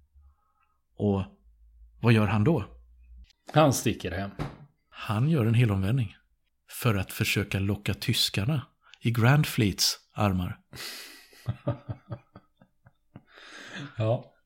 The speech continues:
Speaker 1: Så nu utbryter nästa kapitel. Nu är avståndet till, mellan Beatty och högsjöflottan nitton kilometer. Och då vet vi att stridsavståndet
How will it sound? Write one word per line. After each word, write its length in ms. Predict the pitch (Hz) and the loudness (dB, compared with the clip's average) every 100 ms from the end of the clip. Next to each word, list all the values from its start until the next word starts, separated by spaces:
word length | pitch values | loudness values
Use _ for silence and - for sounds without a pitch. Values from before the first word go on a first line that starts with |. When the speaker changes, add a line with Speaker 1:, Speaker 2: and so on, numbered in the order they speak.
| _ - - | _ -20 -12
Speaker 1:
Så 180 | - 139 | 2 6
nu 100 | 139 | 6
utbryter 640 | 185 175 131 127 117 - | 8 6 6 4 4 4
nästa 460 | 117 151 - - 147 | 4 4 2 0 -2
kapitel. 440 | - - 120 - - - - | 0 2 2 4 2 2 8
Nu 140 | 139 | 8
är 40 | |
avståndet 920 | 165 165 123 - - 117 113 139 151 - - - | 10 8 6 4 2 4 4 2 0 -8 -20 -4
till, 380 | - 117 110 120 | 2 2 2 4
mellan 680 | 123 113 104 104 104 - - | 6 6 6 4 0 -4 2
Beatty 460 | 127 143 - 113 139 - _ _ _ _ _ _ _ _ _ - | 2 4 0 0 0 -6 _ _ _ _ _ _ _ _ _ -4
och 180 | 113 | -2
högsjöflottan 680 | - 135 - - 107 - 101 | 2 0 0 -8 -6 -6 0
nitton 260 | 123 - 95 | 0 0 -4
kilometer. 680 | - 101 101 92 - 113 - _ _ _ _ _ _ _ _ _ _ _ _ _ _ _ | -4 -2 -4 -6 -6 -6 -8 _ _ _ _ _ _ _ _ _ _ _ _ _ _ _
Och 60 | 107 | 0
då 80 | 117 | 4
vet 280 | 151 - | 4 2
vi 40 | 113 | -2
att 80 | - | -2
stridsavståndet 960 | - 135 - 104 - 104 95 101 120 | 4 4 4 0 0 -2 -2 -2 -4